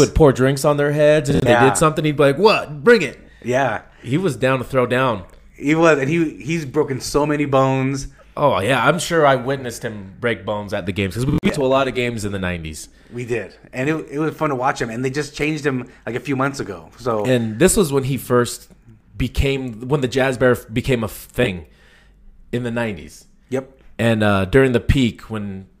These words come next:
Speaker 1: when
Speaker 2: The
Speaker 1: uh,
Speaker 2: Jazz were on their runs.
Speaker 1: Yep.
Speaker 2: They, they were in the finals, right? They were in the finals a couple
Speaker 1: Yep.
Speaker 2: times.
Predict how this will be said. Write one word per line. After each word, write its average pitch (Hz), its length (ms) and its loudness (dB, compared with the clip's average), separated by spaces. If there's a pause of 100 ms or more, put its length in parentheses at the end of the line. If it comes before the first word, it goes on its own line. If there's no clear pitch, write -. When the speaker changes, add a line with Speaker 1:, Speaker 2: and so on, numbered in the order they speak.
(600)
Speaker 1:
when 98 220 -12
Speaker 2:
The 92 140 -4
Speaker 1:
uh, 92 40 -4
Speaker 2:
Jazz 131 280 2
were 123 100 -2
on 117 100 -2
their 135 160 2
runs. 92 460 -8 (240)
Speaker 1:
Yep. 113 280 -6 (240)
Speaker 2:
They, 117 160 -8
they 117 200 0
were 135 120 2
in 131 100 0
the 135 80 2
finals, 127 380 -2
right? 110 140 -2
They 131 80 -4
were 135 80 0
in 135 60 -2
the 131 80 -6
finals 135 320 -8
a - 20 -16
couple 117 220 -6
Speaker 1:
Yep. 127 80 0
Speaker 2:
times. 127 480 -6